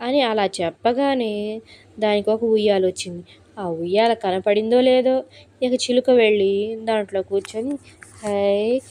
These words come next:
ఇది భలే ఉందే, నన్ను భలేగా కూర్చోబెట్టావు నువ్వు, నాకు చాలా బాగుంది, చాలా బాగా నచ్చింది" అని చిలుక సంతోషంగా ఆ ఉయ్యాలలో ఊగుతూ,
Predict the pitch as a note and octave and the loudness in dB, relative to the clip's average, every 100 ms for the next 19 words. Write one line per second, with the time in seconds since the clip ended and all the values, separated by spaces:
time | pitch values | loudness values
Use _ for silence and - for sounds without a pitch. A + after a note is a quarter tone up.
0 | - - A3+ G#3+ G3+ G3 F#3+ G3+ A3+ A#3 | -20 -14 -8 -6 -2 0 2 2 0 2
1 | A#3 A3+ A#3 A#3+ A#3+ - - A3+ A3 G#3+ | 4 4 2 -2 -6 -18 -14 -6 -4 -2
2 | G3 F#3 F#3 F#3 - F#3+ - B3 C4 A#3+ | -2 -2 -4 -4 -4 -4 0 0 0 0
3 | B3+ A#3 G#3 F#3+ F#3+ - - _ A3+ A3 | -2 -2 -2 -6 -8 -12 -20 _ -12 -10
4 | - F#3+ F#3 G#3+ A#3+ B3 A3+ G3+ G3 - | -12 -12 -6 -4 -2 -2 -2 -6 -12 -14
5 | - _ G#3 F#3 G3+ A3 A3+ B3+ C4+ C4 | -20 _ -6 -2 0 2 2 2 0 0
6 | B3 G#3 F#3 F#3+ - _ - B3 E4+ A4 | -2 -2 -4 -8 -14 _ -6 0 4 4
7 | D4 F#3+ - _ - G3+ B3+ D4+ A#3 G#3 | 4 -2 -12 _ -6 -2 -2 0 2 2
8 | G#3+ A3 _ _ - C4 B3 A#3 A3 G3+ | -2 -8 _ _ -4 0 0 0 -2 -2
9 | F#3+ F#3+ C4+ E4 D#4 - _ C#4 C#4 C#4 | -6 -6 -6 -6 -10 -18 _ -2 2 2
10 | C4+ B3+ A#3 G#3+ G3 F#3+ F#3+ F#3+ F#3 F#3 | 2 2 2 2 2 0 -2 -4 -6 -6